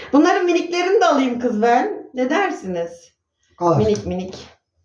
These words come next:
Speaker 2: Al.
Speaker 1: Üç tane böyle bunlardan yani. Üç tane de yine şu şekilde. Bunlar da farklı bir modeli bakın.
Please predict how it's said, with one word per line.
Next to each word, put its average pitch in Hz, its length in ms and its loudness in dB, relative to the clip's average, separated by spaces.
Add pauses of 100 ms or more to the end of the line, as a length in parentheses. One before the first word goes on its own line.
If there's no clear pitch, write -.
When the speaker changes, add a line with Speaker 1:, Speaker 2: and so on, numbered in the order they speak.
(200)
Speaker 2:
Al. 135 60 -8 (1300)
Speaker 1:
Üç 330 240 2
tane 269 340 2
böyle 226 340 4
bunlardan 190 520 0
yani. 208 680 -2
Üç 349 240 0
tane 254 380 0
de 311 60 -2
yine 277 340 0 (360)
şu - 200 -12
şekilde. 156 520 -2 (360)
Bunlar 294 340 4
da 415 40 6 (180)
farklı 294 380 2
bir 247 100 2
modeli 147 420 -2
bakın. - 460 -8